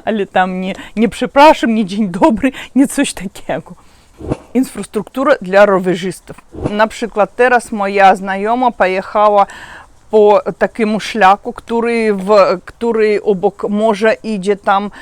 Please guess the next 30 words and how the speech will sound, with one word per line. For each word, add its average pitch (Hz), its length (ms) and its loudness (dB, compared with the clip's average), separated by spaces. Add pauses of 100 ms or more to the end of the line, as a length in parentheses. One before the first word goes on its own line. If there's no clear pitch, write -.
(240)
od, 196 320 -4
e, 180 240 2
na 180 160 -4
przykład 190 440 -4
Świnoujścia 214 840 -4
do 190 280 0
Gdańsku. 202 580 -4
Tam 190 220 -2
mo-, 202 280 -4
tam 196 240 0
jest 196 260 -2
taka 185 220 -2
trasa 220 500 0 (260)
rowerowa, 202 600 0
którą 254 360 -4
można 233 440 0 (360)
obok 202 300 0
morza, 233 420 2
e, 180 420 0
na, 196 260 0
nad 202 240 0
morze 220 420 2
pojechać 214 760 -2
i 220 300 -6
tam 220 180 0
trzysta - 400 -8
kilometrów. 208 640 -6 (100)
Jak 254 280 -6
tak 226 180 -12
możliwe? 220 580 -6